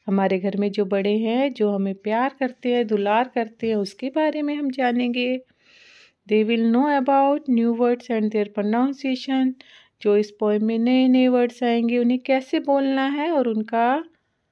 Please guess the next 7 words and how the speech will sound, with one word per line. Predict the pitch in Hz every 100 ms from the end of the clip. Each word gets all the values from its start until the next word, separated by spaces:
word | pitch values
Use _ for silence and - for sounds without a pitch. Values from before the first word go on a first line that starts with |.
| _ _ _ _ _ _
स्पेलिंग्स | - - 277 370 370 -
क्या | 294 269
है, | 269 277 262
उनके | 226 220
बारे | 196 185 180 180
में | 185
हम | 208